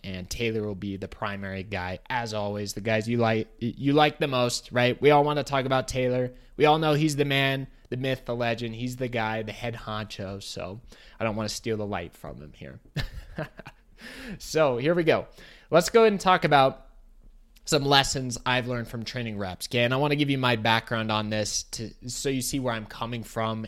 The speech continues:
and where some of these methodologies and strategies I've learned have come to pass. And the reality is, my method of training reps is pretty different from what's happening, not only just in the solar industry, but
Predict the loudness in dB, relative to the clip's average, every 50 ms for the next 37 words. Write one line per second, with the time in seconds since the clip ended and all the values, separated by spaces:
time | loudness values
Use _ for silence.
0 | -10 -8 -6 -6 -6 -4 -4 -2 -2 -2 -2 -2 -4 -2 -2 0 -2 -2 -2 -2
1 | -2 -2 -2 -4 -2 0 2 4 4 2 2 0 -2 -4 -4 -6 -8 -10 -8 -8
2 | -6 -6 -6 -6 -6 -6 -2 -2 0 0 0 -2 -4 -4 -6 -6 -6 -6 -4 -4
3 | -4 -2 -2 -4 -4 -4 -6 -6 -8 -8 -8 -10 -12 -16 _ -20 -20 -20 -20 -8
4 | -4 -4 -4 -2 -4 -6 -8 -6 -6 -6 -4 -4 -4 -6 -6 -4 -4 -4 -2 0
5 | 2 4 4 4 4 2 4 4 4 4 2 2 -2 -6 -14 -18 -20 -14 -4 -2
6 | 0 2 2 2 0 0 0 0 0 2 2 2 4 2 0 -2 -4 -4 -4 -4
7 | -6 -10 -8 -6 -6 -6 -4 -4 -2 0 -2 -2 -2 -6 -6 -4 -4 -4 -6 -10
8 | -14 -14 -8 -6 -4 -2 -2 -2 -2 -2 -2 -2 -4 -4 -4 -6 -8 -8 -8 -10
9 | -10 -8 -6 -6 -4 -4 -4 -4 -4 -4 -4 -4 -4 -4 -4 -6 -6 -6 -6 -6
10 | -4 -2 -2 0 0 0 -2 -2 -4 -4 -6 -4 -4 -4 -4 -4 -4 -6 -6 -6
11 | -6 -4 0 0 2 2 2 2 0 -2 -2 -4 -4 -4 -4 -2 0 0 0 0
12 | -2 -4 -4 -6